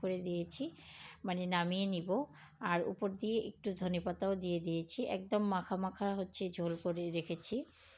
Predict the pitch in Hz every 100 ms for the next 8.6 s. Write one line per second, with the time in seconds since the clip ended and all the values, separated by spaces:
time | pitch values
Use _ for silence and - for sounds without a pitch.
0 | - - - 190 202 208 208 208 196 202
1 | 185 180 180 185 214 190 180 185 196 196
2 | 208 185 170 170 165 165 196 226 196 190
3 | 185 180 185 202 196 - 190 175 185 202
4 | 208 - - - - 226 180 170 175 170
5 | 175 175 180 - 180 180 180 175 185 185
6 | 196 196 175 175 185 185 - 185 208 -
7 | - 170 165 160 165 175 185 175 165 165
8 | 175 175 165 - -